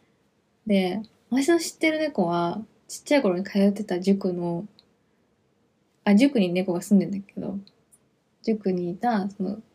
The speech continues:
その地域のボス猫、メス猫なんだけど、超強いの。と、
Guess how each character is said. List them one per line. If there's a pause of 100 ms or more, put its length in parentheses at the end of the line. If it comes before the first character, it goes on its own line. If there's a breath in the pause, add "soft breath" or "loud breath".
(180)
そ
の
地
域
の
ボ
ス
猫、 (600)
メ
ス
猫
な
ん
だ
け
ど、 (160)
超
強
い
の。 (840 soft breath)
と、